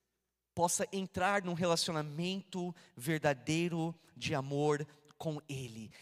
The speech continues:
Ele te criou, ele te conhece, ele foi muito deliberado em colocar você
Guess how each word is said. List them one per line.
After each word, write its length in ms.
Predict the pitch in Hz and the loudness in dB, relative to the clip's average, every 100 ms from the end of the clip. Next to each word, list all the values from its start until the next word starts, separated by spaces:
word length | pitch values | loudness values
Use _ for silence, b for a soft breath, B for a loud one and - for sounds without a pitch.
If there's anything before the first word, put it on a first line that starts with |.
| B 170 | B 0
Ele 260 | 208 202 | 0 0
te 200 | 185 - | -4 -6
criou, 500 | - 170 160 123 113 - _ B B - | -6 -6 -2 -2 -2 -8 _ B B -4
ele 160 | 165 | -4
te 160 | 170 - | -2 -4
conhece, 840 | - 170 143 123 113 - - 107 - 175 170 | -4 -6 -4 -4 -2 0 0 -4 -16 -6 0
ele 140 | 190 | 0
foi 180 | - 190 | 4 2
muito 400 | 175 233 - 233 | 2 -2 -4 -4
deliberado 1040 | 170 208 202 214 226 180 185 185 143 143 | 2 2 2 2 6 8 6 6 2 -4
em 140 | 170 175 | -2 -2
colocar 480 | 196 202 196 190 175 | 0 2 4 4 4
você 680 | 175 247 262 - 220 139 | 6 4 6 2 2 0